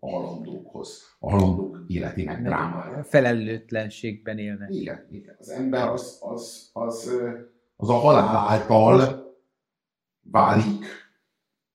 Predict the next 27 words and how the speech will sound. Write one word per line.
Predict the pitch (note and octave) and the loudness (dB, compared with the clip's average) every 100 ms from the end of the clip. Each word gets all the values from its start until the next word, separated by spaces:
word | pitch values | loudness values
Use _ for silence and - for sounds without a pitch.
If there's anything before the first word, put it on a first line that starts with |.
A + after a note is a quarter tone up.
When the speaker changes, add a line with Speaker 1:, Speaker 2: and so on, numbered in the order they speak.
| _ _ _ _ - | _ _ _ _ -2
Speaker 1:
erkölcsi | G#2 - - F#2+ - - | 0 0 0 -2 -2 -4
lényé. | - C2+ B1+ - - _ _ _ - _ _ _ _ _ _ _ _ _ _ _ _ _ | -4 -8 -10 -12 -14 _ _ _ -20 _ _ _ _ _ _ _ _ _ _ _ _ _
Ha | - | 4
nincs | C#3 F3+ - | 8 8 4
halál, | D3+ F3 E3+ - - - _ _ _ _ _ _ _ | 0 2 0 -2 -8 -16 _ _ _ _ _ _ _
akkor | - - - B2 | -14 -2 0 2
nincs | F#3 C#3 - | 2 2 -4
ez | - | -10
az | E2+ | -10
egész | - - - | -10 -10 -12
erkölcsi | - - D2 - - | -12 -12 -12 -12 -12
dimenzió. | - - - - - - _ _ | -12 -14 -16 -20 -20 -20 _ _
Akkor | - - C3 | -12 4 4
egy | B2 | 6
élménydimenzió | G#2+ E2+ E2+ D2+ - - - - - - - | 6 4 0 -6 -10 -12 -16 -18 -16 -14 -14
van. | - C2 - _ _ _ _ _ | -16 -18 -20 _ _ _ _ _
Nincs | - C3 - | 0 0 2
érvény. | F#2+ - - - - - _ _ _ _ - | 0 -2 -8 -12 -16 -20 _ _ _ _ -2
Ö, | G2 G#2 G#2 - - _ _ | 2 4 2 -4 -16 _ _
és | - | -14
a | - | -6
halál | - G3 - - | 6 6 6 0
teszi | - - G#2 | -4 -6 -4
az | G2 | -2
embert | G#2 F#2+ E2+ G2 | -2 -2 -4 -4
erkölcsi | E2+ - F#2+ - - | -6 -4 -6 -8 -14
lényé. | - - - - | -14 -14 -16 -20